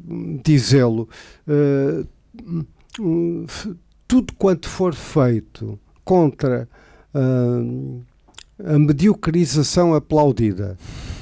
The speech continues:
e, mais do que isto, a imposição verdadeira, eh, do subvalor cultural ou outro, seja em que esfera for, é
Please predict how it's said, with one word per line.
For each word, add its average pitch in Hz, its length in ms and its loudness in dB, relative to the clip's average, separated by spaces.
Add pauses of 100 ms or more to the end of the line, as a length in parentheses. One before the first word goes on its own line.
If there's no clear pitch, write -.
(1600)
e, 143 280 2
mais 170 480 2
do - 140 -14
que - 200 -8
isto, 143 920 -4
a 175 100 2
imposição 170 1300 2
verdadeira, 131 1000 2 (760)
eh, 117 560 -2 (360)
do 123 220 -4
subvalor 123 920 0 (1200)
cultural 147 640 0 (140)
ou 131 180 4
outro, 104 380 -2 (320)
seja 147 440 0
em 131 60 -4
que - 80 -14
esfera 117 360 -4
for, 147 360 -2 (560)
é 139 220 2